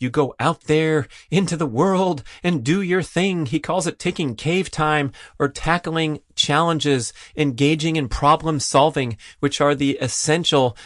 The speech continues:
male biological drives. We are wired to conquer our environment, to face danger, overcome our fears, and achieve great magnificent feats, such as bringing down the animal and bringing it back to camp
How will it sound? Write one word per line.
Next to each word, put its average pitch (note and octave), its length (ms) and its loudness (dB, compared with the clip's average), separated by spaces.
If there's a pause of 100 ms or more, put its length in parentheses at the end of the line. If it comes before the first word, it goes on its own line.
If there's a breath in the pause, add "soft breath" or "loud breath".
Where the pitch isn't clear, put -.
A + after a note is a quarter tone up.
(100)
male C#3+ 560 2
biological D3 800 2
drives. A2+ 760 2
We D3 180 0
are C#3+ 280 2
wired C3+ 560 2
to - 140 0
conquer D#3+ 500 0
our C3 200 0
environment, C#3+ 720 0 (280 loud breath)
to D3+ 100 -2
face D#3+ 300 0
danger, D3 720 0 (240 loud breath)
overcome E3+ 500 2
our D3 140 6
fears, F3 580 -2 (240 loud breath)
and D#3 140 2
achieve E3+ 480 -2
great E3+ 400 -2 (360)
magnificent D#3 640 -2
feats, - 340 -4
such E3 220 -4
as C3 100 -4
bringing D#3+ 420 0
down F3 360 2
the C#3 120 -4
animal D#3+ 380 2
and B2+ 100 0
bringing E3 300 0
it C3 100 -4
back E3 240 0
to - 80 -10
camp F3 440 -2